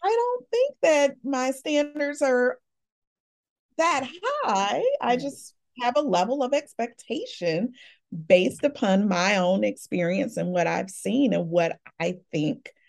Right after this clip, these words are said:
Speaker 1: a marriage should be.
Speaker 2: Gotcha.
Speaker 1: And I, I think it's important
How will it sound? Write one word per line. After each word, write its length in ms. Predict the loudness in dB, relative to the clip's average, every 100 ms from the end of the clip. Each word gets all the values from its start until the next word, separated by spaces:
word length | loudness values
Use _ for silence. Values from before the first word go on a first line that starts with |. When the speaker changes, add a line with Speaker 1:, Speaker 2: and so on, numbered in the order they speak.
| _ _ _ _ _
Speaker 1:
a 60 | 0
marriage 420 | 4 4 4 0
should 380 | -6 -4 -2 -2
be. 400 | -4 -4 -6 -14 _ -8
Speaker 2:
Gotcha. 420 | -8 -8 -4 4
Speaker 1:
And 220 | 6 6 2 -8 -6 -4
I, 140 | -4 0
I 120 | 0
think 240 | 2 0
it's 180 | 2 0
important 760 | -2 -2 -2 -4 -2 -4 -6